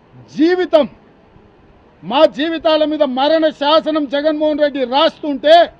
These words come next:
మా బతుకులను నేల లోపల గుంత దొవ్వి పాతిపెట్టి కాంక్రీట్ చేస్తుంటే దద్దమ్మలను సన్నాసులను న్యాయవాదులుగా పెడితే మాకెట్లా న్యాయం జరుగుతుంది కేసీఆర్? నేను అడుగుతున్నా,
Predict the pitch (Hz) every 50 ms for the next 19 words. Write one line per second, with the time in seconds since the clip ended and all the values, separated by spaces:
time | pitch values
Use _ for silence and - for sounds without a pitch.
0 | _ _ - - _ _ _ _ _ _ _ _ _ _ - 160 196 247 294 330
1 | 311 247 190 277 302 294 - - 320 320 311 311 311 302 294 285 269 277 294 311
2 | 320 311 320 311 294 294 302 311 311 311 320 311 311 302 269 - - _ _ -
3 | - - - _ 147 143 233 277 302 320 302 330 311 302 302 294 294 320 311 -
4 | - 294 285 311 302 302 311 254 302 302 - 302 247 - - 240 311 339 330 269
5 | 294 311 320 311 262 262 277 277 - - 285 262 254 - 302 349 359 349 - -
6 | - _ _ _ _ _ _ _ - - _ _ _ _ _ 139 135 233 254 254
7 | 202 233 330 339 359 349 349 349 339 330 311 - 302 311 294 302 320 311 294 220
8 | 294 302 302 285 269 269 277 294 302 294 294 294 294 285 294 269 269 247 220 240
9 | 240 - - 320 330 359 359 330 - - _ _ _ _ _ _ _ _ _ _
10 | _ _ 135 143 180 208 220 - - 196 - _ _ - 349 359 349 349 339 330
11 | 311 285 262 277 269 269 254 214 - 240 220 - - 214 214 - - 214 208 220
12 | 269 277 262 233 220 208 196 196 220 247 196 254 226 208 202 240 269 -